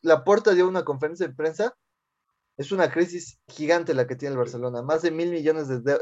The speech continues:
de, de euros en deudas. Le deben mucho dinero a los jugadores, a los bancos.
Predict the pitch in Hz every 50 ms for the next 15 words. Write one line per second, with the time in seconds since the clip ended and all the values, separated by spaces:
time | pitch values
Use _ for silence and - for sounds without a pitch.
0 | 123 135 131 123 123 120 123 123 127 127 - _ - 131 131 127 127 123 123 143
1 | 165 185 190 185 180 - 131 123 123 135 147 160 170 170 185 196 220 - _ _
2 | _ _ _ _ _ _ _ _ _ - 151 151 160 170 185 175 165 151 156 175
3 | 196 190 - 165 147 147 156 156 151 143 139 131 127 - 131 131 127 135 151 160
4 | 165 170 165 151 123 120 120 117 - 139 147 156 160 156 - 170 170 165 - -
5 | _